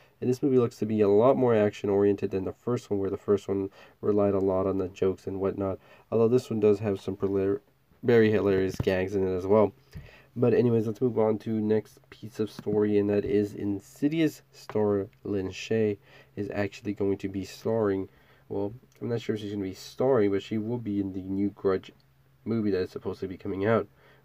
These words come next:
We already know that part of the cast is John Cho, Damien Bichir, and Andrea Riseborough.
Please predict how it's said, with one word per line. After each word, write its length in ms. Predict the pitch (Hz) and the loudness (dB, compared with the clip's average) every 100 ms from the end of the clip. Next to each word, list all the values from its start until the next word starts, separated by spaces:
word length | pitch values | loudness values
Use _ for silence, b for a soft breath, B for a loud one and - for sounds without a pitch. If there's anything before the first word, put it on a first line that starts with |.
| - | -4
We 80 | 110 | -2
already 240 | 113 120 | 0 -2
know 180 | 113 107 | 0 0
that 160 | 104 | 0
part 200 | - 98 | -4 -6
of 40 | 98 | -4
the 60 | |
cast 340 | 98 110 98 - | -4 -4 -4 -6
is 160 | 95 | -10
John 280 | - 95 92 | -8 -8 -8
Cho, 280 | - 135 139 | -2 2 2
Damien 520 | 123 98 92 90 90 | 2 0 -2 -4 -8
Bichir, 500 | - - 127 131 123 - | -14 -8 0 0 0 -2
and 160 | 98 | -6
Andrea 480 | 95 95 98 104 95 | -4 -4 -2 -2 -2
Riseborough. 880 | 101 98 101 95 - 98 87 - | -2 -2 -2 -4 -4 -2 -2 -4